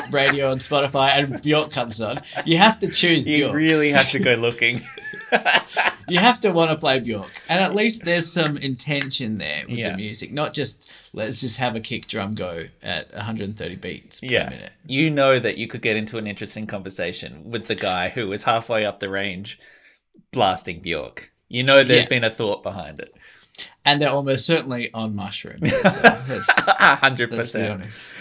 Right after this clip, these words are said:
Speaker 1: Yeah.
Speaker 2: Yeah.
Speaker 1: Um, this discussion has reminded me. So my dad and I,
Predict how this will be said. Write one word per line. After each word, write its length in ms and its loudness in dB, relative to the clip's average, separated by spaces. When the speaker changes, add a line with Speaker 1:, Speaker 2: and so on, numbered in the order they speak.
Speaker 1:
Yeah. 300 0
Speaker 2:
Yeah. 180 10
Speaker 1:
Um, 240 0
this 280 2
discussion 500 4
has 300 -2
reminded 360 -4
me. 280 -6
So 200 -2
my 220 -2
dad 240 0
and 140 -4
I, 240 -4